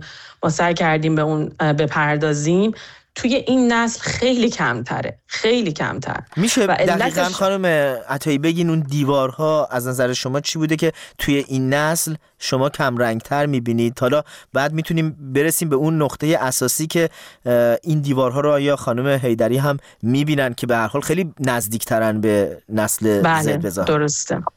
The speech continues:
Speaker 1: ببین، مثالش، ام، راحت بودن با، اه، اون چیزی که انسان می‌خواد. اون فرض کنین مثلاً، ام، برای من خیلی جالب بود که انقدر از نظر، اه، حالا اینکه مثلاً، ام،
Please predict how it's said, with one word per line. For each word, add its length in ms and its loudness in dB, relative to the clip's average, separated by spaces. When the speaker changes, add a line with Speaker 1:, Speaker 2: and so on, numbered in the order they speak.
Speaker 1:
ببین، 420 4
مثالش، 600 0
ام، 560 0
راحت 760 0
بودن 560 0
با، 800 2
اه، 400 0
اون 140 2
چیزی 340 -2
که 240 -2
انسان 420 2
می‌خواد. 500 0
اون 180 0
فرض 420 -2
کنین 280 0
مثلاً، 500 -2
ام، 440 4
برای 300 0
من 120 0
خیلی 220 0
جالب 300 2
بود 140 -2
که 180 -2
انقدر 360 0
از 180 0
نظر، 340 2
اه، 300 0
حالا 180 2
اینکه 240 0
مثلاً، 560 0
ام، 720 0